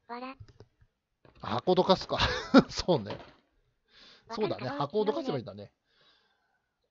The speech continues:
Speaker 2: で、あと首ですね、頭。これがよく動くわ、本当に。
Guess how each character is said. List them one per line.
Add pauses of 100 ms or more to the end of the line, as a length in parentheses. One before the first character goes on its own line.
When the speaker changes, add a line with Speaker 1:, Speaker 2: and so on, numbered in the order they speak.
Speaker 2:
で、
あ
と
首
で
す
ね、
頭。 (800)
こ
れ
が
よ
く
動
く
わ、
本
当
に。